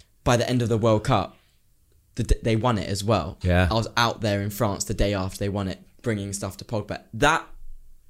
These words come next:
Speaker 1: back then, I was starstruck.
Speaker 2: Yeah.
Speaker 1: Like, I went with my brother. It was just ridiculous. Like, even when I saw that FaceTime, I was watching England, Ukraine at my mate's house. I've got a FaceTime off this phone. I'm like, "Nah, nah, what, what does he want?"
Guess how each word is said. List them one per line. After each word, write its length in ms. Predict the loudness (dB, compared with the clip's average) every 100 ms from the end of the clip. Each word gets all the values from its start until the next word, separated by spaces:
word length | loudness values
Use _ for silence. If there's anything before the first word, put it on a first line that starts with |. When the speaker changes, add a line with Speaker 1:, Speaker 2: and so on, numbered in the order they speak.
| -20 _ -8 0
Speaker 1:
back 260 | 0 0
then, 300 | 0 2 0 -2
I 120 | -2
was 180 | -2 -2
starstruck. 420 | -2 -2 -6 -8 -16 _ _
Speaker 2:
Yeah. 260 | 0 0 0 0
Speaker 1:
Like, 260 | 0 0 -4 -18 -18 -2
I 60 | 2
went 160 | 4
with 80 | 4
my 80 | 2
brother. 460 | 4 2 2 0 -6 -16 _ -20 _ _ _ _ 0
It 100 | 2
was 140 | 2
just 160 | 0 -2
ridiculous. 500 | -2 -4 -2 -4 -2
Like, 200 | -2 -6 -10 -4
even 180 | 0 2
when 60 | 2
I 40 |
saw 120 | 2
that 100 | 0
FaceTime, 320 | 0 -2 0 -4
I 40 |
was 100 | -2
watching 280 | -4 -4 -4
England, 360 | -2 -2 0
Ukraine 600 | -2 -2 -2 -2 -2 -8 -14 _ _ -20 -18 -12
at 140 | -10
my 120 | -4
mate's 300 | -2 0 -2
house. 300 | -4 -4 -6 -10 _ _ _ -6
I've 100 | -4
got 120 | -4
a 20 | 0
FaceTime 380 | 2 2 -2
off 100 | -6
this 140 | -6 -6
phone. 260 | -4 -4
I'm 80 | -6
like, 160 | -10 -14 _ _ -20 -12
"Nah, 280 | -10 -10
nah, 160 | -12 -14 -16 -20 -20 -20 -20
what, 220 | -18 -10
what 120 | -8
does 80 | -6
he 80 | -6
want?" 280 | -6 -10